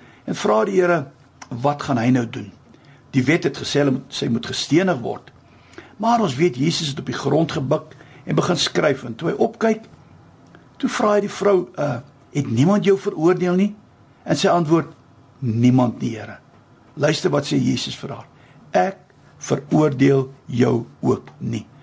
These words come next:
Gaan heen, sondig nie meer nie." Kyk, sy was skuldig. Sy moes gestraf geword het. Maar dan hoor sy die mooiste woorde ooit, "Ek veroordeel jou nie." Weet jy, dit maak nie saak hoe droog ons maak,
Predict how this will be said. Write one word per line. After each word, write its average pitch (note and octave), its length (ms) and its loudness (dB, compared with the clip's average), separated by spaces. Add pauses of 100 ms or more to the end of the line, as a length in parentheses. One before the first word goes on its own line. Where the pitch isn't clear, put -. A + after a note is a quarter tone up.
(140)
Gaan F#3 340 0
heen, G3 300 -4 (340)
sondig C3+ 540 0
nie C#3 100 0
meer A2+ 220 -6
nie." - 120 -16 (500)
Kyk, F3 360 -2 (160)
sy B2 140 -8
was D3+ 120 0
skuldig. F#3+ 480 0 (440)
Sy - 180 -2
moes E3+ 180 2
gestraf G3+ 420 0
geword - 360 -8
het. - 120 -10 (520)
Maar C#3 160 2
dan E3 140 2
hoor E3 120 0
sy D3+ 120 -4
die B2+ 100 4
mooiste D3 760 2
woorde C3+ 560 0
ooit, A2+ 200 -2 (480)
"Ek - 380 -2 (280)
veroordeel C3 920 0 (120)
jou A2+ 240 0
nie." A2 240 -4 (560)
Weet A3+ 220 0
jy, D3 280 2 (300)
dit - 120 -16
maak G3+ 180 -2
nie F3+ 80 -6
saak F#3 220 0
hoe B2+ 220 -4
droog F3+ 300 2
ons D3 160 -8
maak, C#3+ 380 -2